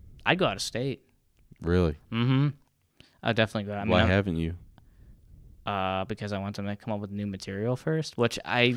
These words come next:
Speaker 1: I
Speaker 2: So,
Speaker 1: think
Speaker 2: so
Speaker 1: they
Speaker 2: you
Speaker 1: might
Speaker 2: won't
Speaker 1: be.
Speaker 2: go see them if, if they're, if they, unless they play new material.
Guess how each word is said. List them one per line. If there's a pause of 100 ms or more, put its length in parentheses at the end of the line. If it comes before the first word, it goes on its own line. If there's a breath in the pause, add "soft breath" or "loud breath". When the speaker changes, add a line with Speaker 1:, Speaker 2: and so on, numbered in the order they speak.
Speaker 1:
I
Speaker 2:
So,
Speaker 1:
think
Speaker 2:
so
Speaker 1:
they
Speaker 2:
you
Speaker 1:
might
Speaker 2:
won't
Speaker 1:
be.
Speaker 2:
go
see
them
if,
if
they're, (100)
if
they, (120)
unless
they
play
new
material.